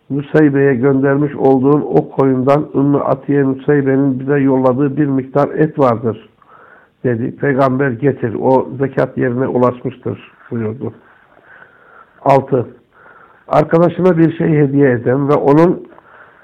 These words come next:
kadınlarından bazısını kasteden kimse babı. Ayşe radıyallahu anh, "İnsanlar peygambere verecekleri hediyelerini onun benim evimde bulunacağı, benim nöbetim gününde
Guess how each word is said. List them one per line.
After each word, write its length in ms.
kadınlarından 840
bazısını 680
kasteden 680
kimse 360
babı. 340
Ayşe 360
radıyallahu 560
anh, 160
"İnsanlar 600
peygambere 580
verecekleri 720
hediyelerini 720
onun 400
benim 320
evimde 420
bulunacağı, 720
benim 440
nöbetim 600
gününde 600